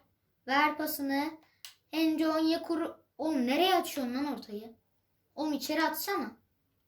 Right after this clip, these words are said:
Lemina. Yunus. Hoppala. Abraham ana. Ne yapıyorsunuz lan? <laughs>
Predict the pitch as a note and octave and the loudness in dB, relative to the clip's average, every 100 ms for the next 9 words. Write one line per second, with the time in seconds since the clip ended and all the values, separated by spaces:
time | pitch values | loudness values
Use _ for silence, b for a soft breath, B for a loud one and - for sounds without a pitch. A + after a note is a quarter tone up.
0 | _ _ _ _ _ _ _ _ _ _ | _ _ _ _ _ _ _ _ _ _
1 | _ _ _ _ _ B3 C4 C4+ B3 D#4+ | _ _ _ _ _ -6 -4 -2 -4 -4
2 | F4 _ _ _ _ _ _ _ - B3+ | -8 _ _ _ _ _ _ _ -6 -2
3 | D4 F4 - _ _ _ _ _ - G4+ | -2 -2 -8 _ _ _ _ _ 4 4
4 | - - C#4 C#4 A3+ G#3 G3+ - _ _ | 4 -4 -2 0 0 -2 -6 -16 _ _
5 | C#4+ A4 B4+ D5 D5 - D5+ D5+ D5+ C#5+ | 6 8 8 6 6 4 4 4 0 -2
6 | B4+ - _ _ _ _ _ _ _ _ | -4 -14 _ _ _ _ _ _ _ _
7 | _ _ _ - F#4+ A#4+ A#4 A#4 F4+ E4 | _ _ _ -10 0 4 6 6 4 0
8 | - | -2